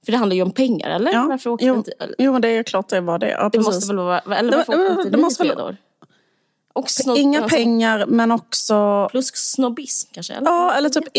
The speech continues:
Speaker 2: ingen rela-, alltså, det handlar väl också om att ha en kultur såklart av det. Vi bodde ju i Skåne och,
Speaker 1: Ja.
Speaker 2: eh, jag vet inte riktigt, det var ju liksom inte...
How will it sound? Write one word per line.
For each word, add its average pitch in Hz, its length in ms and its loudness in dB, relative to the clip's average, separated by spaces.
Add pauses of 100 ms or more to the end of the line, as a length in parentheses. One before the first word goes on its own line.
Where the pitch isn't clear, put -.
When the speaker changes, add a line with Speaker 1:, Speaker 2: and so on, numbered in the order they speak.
Speaker 2:
ingen 240 680 0
rela-, 240 260 0 (160)
alltså, 240 380 -2 (380)
det 302 160 -4
handlar 339 180 0
väl 349 60 0
också 302 180 0
om 262 40 4
att - 260 -4 (1400)
ha 277 100 4
en 247 80 0
kultur 240 360 2
såklart 202 320 0
av 175 200 2
det. 190 100 2
Vi 202 140 0
bodde 214 200 2
ju 185 100 2
i 190 40 2
Skåne 226 1120 2
och, 208 240 -2
Speaker 1:
Ja. 247 300 0
Speaker 2:
eh, 202 380 0 (120)
jag 254 100 4
vet 247 160 0
inte 226 180 0
riktigt, 208 300 -4
det 226 80 0
var 233 200 2
ju 233 60 0
liksom 214 320 0
inte... 185 760 0